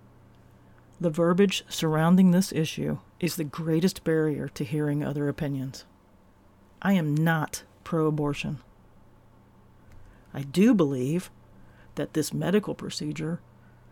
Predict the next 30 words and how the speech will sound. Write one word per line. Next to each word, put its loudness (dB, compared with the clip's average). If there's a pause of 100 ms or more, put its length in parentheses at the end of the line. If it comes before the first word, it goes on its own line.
should -4
exist -4
only 0
in -4
extenuating -2
circumstances. -6 (1120)
I -8
do -6
not 2 (160)
believe -2 (140)
the -8
government -2
should -6
be -2
involved 0
in 0
a 0
doctor-patient -6 (100)
dis-, -6
discussion. 0 (1700)
I -6
do -4
not 2 (200)
believe -2
that -4
abortion, -2
either -2
medical 0
or -2
pharmaceutical, 0